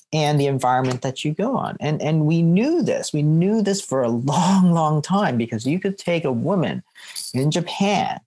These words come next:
move her to the United States, and her risk of breast cancer would skyrocket. So it wasn't the genetic material, 'cause it's the same Japanese woman. So, uh, you know, the Japanese woman in Japan, Japanese woman in San Francisco,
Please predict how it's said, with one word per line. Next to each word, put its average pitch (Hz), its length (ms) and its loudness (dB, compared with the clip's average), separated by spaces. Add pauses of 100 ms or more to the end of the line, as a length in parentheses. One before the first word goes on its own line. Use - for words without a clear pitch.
(300)
move 170 400 0
her 92 420 0 (240)
to 123 60 -4
the 123 120 0
United 123 440 -2
States, - 720 -4
and 139 120 0
her 180 240 0
risk 226 340 -2
of 254 100 -4 (180)
breast 196 340 -2
cancer 107 380 -4
would 160 260 -2
skyrocket. - 1300 -2 (560)
So 196 220 0
it 202 80 2
wasn't 285 340 -2
the 233 60 0
genetic 170 480 0
material, 175 600 -2
'cause 117 160 -8
it's 120 120 -4
the 117 60 -2
same 165 380 0
Japanese 117 540 -2
woman. 147 360 -4
So, 110 300 -4 (400)
uh, 151 140 -6
you 135 200 0
know, 120 140 0
the 104 160 -2
Japanese 120 560 -2
woman 120 300 0
in 110 80 -2
Japan, 180 480 0
Japanese 123 480 -2
woman 131 320 -2
in 110 80 -2
San 110 260 -4
Francisco, 156 800 -4